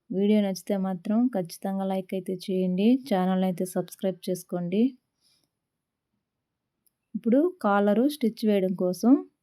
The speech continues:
మనం ఇందాక పట్టీలు వేసుకున్నాం కదా, అక్కడ,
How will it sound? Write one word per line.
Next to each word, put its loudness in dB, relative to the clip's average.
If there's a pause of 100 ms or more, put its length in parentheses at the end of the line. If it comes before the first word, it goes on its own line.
(440)
మనం 4 (420)
ఇందాక 2
పట్టీలు 0
వేసుకున్నాం -4
కదా, 2
అక్కడ, 0